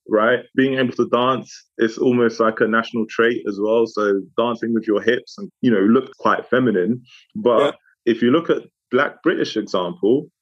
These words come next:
Speaker 1: that's not really the expectation. That's not really the representation that we see here. And so that's even just amongst the same race, if you will, in terms of black, but different ethnicities. And so if there's that difference, even just within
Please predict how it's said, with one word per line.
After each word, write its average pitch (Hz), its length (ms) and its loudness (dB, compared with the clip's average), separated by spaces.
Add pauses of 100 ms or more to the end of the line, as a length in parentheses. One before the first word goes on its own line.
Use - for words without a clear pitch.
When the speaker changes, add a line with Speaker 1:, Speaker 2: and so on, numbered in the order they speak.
(120)
Speaker 1:
that's 170 280 0
not 127 140 0
really 113 220 2
the 101 140 2
expectation. 90 800 -4
That's 127 200 0
not 139 120 0
really 127 140 2
the 113 80 4
representation 101 720 -2
that 80 120 -6
we 90 120 -8
see 85 280 -6
here. 147 280 2 (380)
And 117 160 2
so 110 340 2 (100)
that's - 300 0
even 131 280 2
just 113 240 0
amongst 110 400 -4
the 101 80 -6
same 110 560 0 (340)
race, 113 600 0
if 110 160 -8
you 95 120 -4
will, 120 420 2
in 110 100 0
terms 98 240 -2
of 92 160 -4
black, 143 300 0 (460)
but 101 200 0
different - 280 -2
ethnicities. - 680 -4 (420)
And 113 160 4
so 107 460 2 (500)
if 110 180 2
there's 117 220 2
that 156 260 0
difference, 147 440 -2
even 123 300 2
just 107 220 -4
within 107 640 0